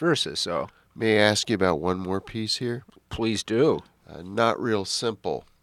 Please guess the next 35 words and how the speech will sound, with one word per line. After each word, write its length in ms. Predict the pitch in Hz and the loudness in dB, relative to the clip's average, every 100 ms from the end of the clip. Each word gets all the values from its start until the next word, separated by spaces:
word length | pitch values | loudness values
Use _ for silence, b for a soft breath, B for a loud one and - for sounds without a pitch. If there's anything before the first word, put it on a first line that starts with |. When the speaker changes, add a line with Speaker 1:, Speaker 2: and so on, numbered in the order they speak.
| _ _ _ _ _ - | _ _ _ _ _ -10
Speaker 2:
Rachel 300 | 107 110 113 | -8 -8 -8
Marie 380 | 104 101 104 98 | -8 -8 -8 -10
Stone. 680 | - - 104 104 101 101 - _ _ _ _ | -12 -6 -4 -4 -4 -8 -16 _ _ _ _
It's 160 | 101 - | -20 -14
about 360 | 90 90 87 - | -6 -2 -2 -6
the 60 | |
thrill 480 | 92 _ 123 139 135 | -20 _ -6 -2 0
of 120 | 120 | -2
the 100 | 104 | -4
chaste, 640 | 98 - 151 127 - - - _ _ | -2 2 4 4 4 0 -8 _ _
C 280 | - - 127 | -12 -4 -2
H 160 | 120 120 | 0 2
A 200 | 110 104 | 4 4
S 340 | 87 104 - - | 2 -2 -6 -8
T 140 | - | -4
E. 540 | 123 120 113 113 90 76 b b b b | -2 0 0 0 -2 -8 b b b b
Speaker 1:
Well, 440 | - 131 123 160 202 | 4 10 12 10 8
that 420 | 127 120 131 160 - | 6 12 12 12 4
one 420 | 131 127 131 131 | -2 2 4 4
is 320 | 117 117 113 | 4 4 4
about 480 | 117 95 113 110 110 | 2 6 8 8 6
Amish 480 | - 113 120 127 117 | 0 2 4 4 2
romance 640 | 113 113 127 120 95 78 - | 0 0 0 0 0 -2 -4
novels. 580 | 95 80 - - - - | -2 -2 -4 -8 -8 -8
Speaker 2:
Yeah, 140 | 139 | -10
there 160 | 147 214 | -8 -4
are 180 | 202 160 | 2 2
a 60 | |
few 240 | 147 147 160 | 2 0 2
of 60 | |
those 220 | 117 110 110 | 4 4 2
out, 160 | 139 | 2
aren't 100 | 107 | 6
Speaker 1:
Yeah. 360 | 147 175 139 85 | 10 12 12 12
Speaker 2:
there? 140 | 87 | 6